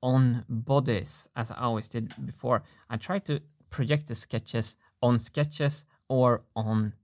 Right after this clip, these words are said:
construction planes. So this is kind of the skeleton of the whole design.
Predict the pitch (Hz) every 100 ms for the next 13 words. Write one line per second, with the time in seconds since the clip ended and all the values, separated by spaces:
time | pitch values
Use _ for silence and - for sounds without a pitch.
0 | _ - 113 113 156 151 - - - 98
1 | 127 - - _ _ _ - - - 123
2 | 117 120 - - _ _ - 185 156 196
3 | - - 127 123 113 107 117 117 107 _
4 | _ _ _ - - - - - 147 147
5 | - - 95 95 - 120 117 117 - 107
6 | 123 117 - 117 113 107